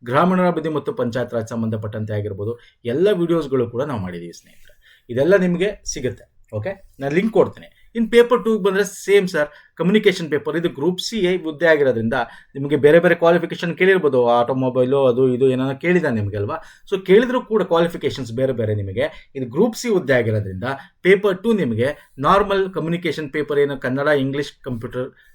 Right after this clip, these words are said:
ಇದ್ ಇರುತ್ತೆ. ಮೂವತ್ತೈದು, ಮೂವತ್ತೈದು ಮಾರ್ಕ್ಸ್, ಮೂವತ್ತು. ನೆಗೆಟಿವ್ ಮಾರ್ಕ್ಸ್ ಇದ್ದೇ ಇರುತ್ತೆ, ಹುಷಾರಾಗಿ ಆನ್ಸರ್ ಮಾಡ್ಬೇಕಾಗತ್ತೆ. So ಇದೆಲ್ಲ ಸಂಬಂಧಪಟ್ಟಂತೆ ಈಗ ಟೈಮ್ ಇಲ್ಲ ನಿಮಗೆ, ಒಂದು ಹದಿನೈದು ದಿನದಲ್ಲಿ ಮುಗಿಸ್ಬೇಕು ಇದು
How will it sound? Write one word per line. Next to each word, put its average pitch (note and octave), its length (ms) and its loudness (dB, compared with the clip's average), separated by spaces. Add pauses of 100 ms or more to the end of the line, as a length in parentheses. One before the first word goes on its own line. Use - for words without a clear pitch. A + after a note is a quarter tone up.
ಇದ್ A#2+ 160 -10 (100)
ಇರುತ್ತೆ. A2+ 300 -2
ಮೂವತ್ತೈದು, B2+ 480 -2
ಮೂವತ್ತೈದು A#2+ 440 -2
ಮಾರ್ಕ್ಸ್, G#2+ 260 -2
ಮೂವತ್ತು. G2+ 380 -8 (260)
ನೆಗೆಟಿವ್ D3 320 -4
ಮಾರ್ಕ್ಸ್ D3 240 -4
ಇದ್ದೇ C#3 160 -2
ಇರುತ್ತೆ, C#3 640 -4
ಹುಷಾರಾಗಿ C#3+ 360 2
ಆನ್ಸರ್ A#2 240 -2
ಮಾಡ್ಬೇಕಾಗತ್ತೆ. F2 960 -12
So A3 60 -2
ಇದೆಲ್ಲ A3+ 400 6
ಸಂಬಂಧಪಟ್ಟಂತೆ G#3 760 -2
ಈಗ A3 240 0
ಟೈಮ್ A#3 220 2
ಇಲ್ಲ F#3+ 120 4
ನಿಮಗೆ, A2 600 -6
ಒಂದು F3 160 0
ಹದಿನೈದು F#3 260 4
ದಿನದಲ್ಲಿ G3+ 240 0
ಮುಗಿಸ್ಬೇಕು C#3+ 420 -6
ಇದು E2+ 140 -14